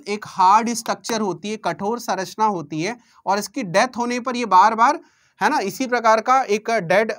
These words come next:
एक जो है हार्ड स्ट्रक्चर अपने आप में, अपने आप में क्या करते रहता है?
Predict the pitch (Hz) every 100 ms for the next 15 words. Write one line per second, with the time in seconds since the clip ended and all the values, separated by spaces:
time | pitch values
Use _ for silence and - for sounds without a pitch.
0 | 185 208 202 202 180 214 170 175 175 220
1 | 233 214 185 233 202 180 214 208 202 202
2 | 214 185 214 202 196 208 208 196 202 196
3 | 196 190 202 285